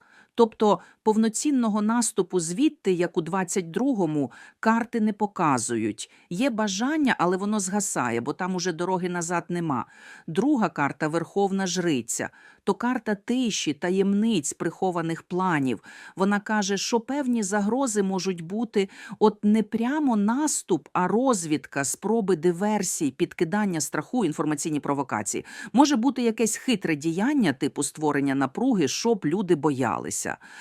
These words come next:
Але реальної сили, щоб прорвати оборону, там нема. А третя карта — Колісниця. А отут уже краса, то карта перемоги, контролю і сили. Вона каже: оборона Київщини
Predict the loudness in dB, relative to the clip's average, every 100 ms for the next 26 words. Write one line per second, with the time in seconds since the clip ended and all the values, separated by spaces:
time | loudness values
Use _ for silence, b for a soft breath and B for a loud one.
0 | B B 6 6 8 4 2 2 2 4
1 | 4 4 4 0 -2 -2 0 4 4 2
2 | B B -4 2 2 2 0 0 2 0
3 | 0 0 0 2 2 2 0 2 4 6
4 | 6 4 2 B B B B 0 2 0
5 | 0 -2 -2 -2 -2 -2 -2 -2 -2 -2
6 | 0 -2 -2 B B 4 4 4 2 -2
7 | 0 -2 0 -2 -2 -2 -2 -2 2 4
8 | 4 2 -2 -2 -2 -2 -2 0 0 0
9 | 0 2 2 2 0 -2 0 0 2 2
10 | 4 2 0 -4 -2 2 2 2 2 -2
11 | -2 -2 0 0 0 -2 0 -2 -2 -2
12 | 0 0 -2 -4 -2 -2 0 -4